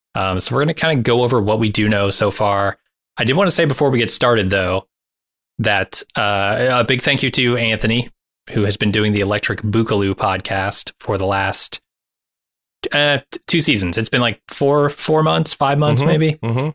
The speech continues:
Speaker 1: Um, kinda keeping the feed warm for us here as we transition from, from Game of Thrones to House of the Dragon. Uh, you're probably gonna see a lot of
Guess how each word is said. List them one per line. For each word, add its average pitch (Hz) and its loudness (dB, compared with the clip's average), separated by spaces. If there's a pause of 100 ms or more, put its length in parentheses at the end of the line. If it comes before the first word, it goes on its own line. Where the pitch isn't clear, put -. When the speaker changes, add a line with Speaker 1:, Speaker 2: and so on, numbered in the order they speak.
(240)
Speaker 1:
Um, 107 0 (200)
kinda 135 0
keeping 151 0
the 139 0
feed 147 0
warm 139 2
for 139 2
us 143 0
here 143 2
as 104 0
we 127 2
transition 117 0
from, 120 0
from 135 2
Game 135 0
of 120 -4
Thrones 131 2
to 135 2
House 127 0
of - -8
the 117 0
Dragon. 123 0 (600)
Uh, 107 0 (120)
you're 127 0
probably 185 2
gonna 156 2
see 143 0
a 123 2
lot 117 2
of 101 -2